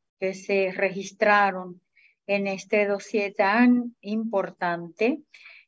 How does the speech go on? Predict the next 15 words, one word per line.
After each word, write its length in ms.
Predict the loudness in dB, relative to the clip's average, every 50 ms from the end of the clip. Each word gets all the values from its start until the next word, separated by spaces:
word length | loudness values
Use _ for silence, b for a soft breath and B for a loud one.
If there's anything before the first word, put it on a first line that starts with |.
| B
eh, 720 | -4 -2 0 0 0 0 0 0 0 -2 -2 -4 -6 -6 0
y 160 | 0 2 2
no 180 | 4 4 2 2
lo 160 | 2 0 0
digo 560 | 2 2 2 2 0 -2 -2 0 0 -2 -4
de 320 | -6 -8 -8 -6 -6 -6
manera 640 | -4 -4 -6 -6 -4 -4 -4 -4 -4 -4 -4 -4 -6
burda, 880 | -8 -8 -8 -6 -4 -4 -2 -4 -4 -4 -4 -2 -2 -2 -2 -4 -6 -8 -6
ni, 160 | -6 -4 -4
de 140 | -4 -4 -6
ma-, 380 | -6 -6 -6 -6 -6 -8 -10 -10
ni, 240 | -8 -8 -8 -8 -8 -8
ni 200 | -6 -6 -6 -4
para 260 | -6 -6 -8 -8 -12
quedar, 600 | -12 -10 -6 -4 -2 -2 -4 -4 -6 -10 -12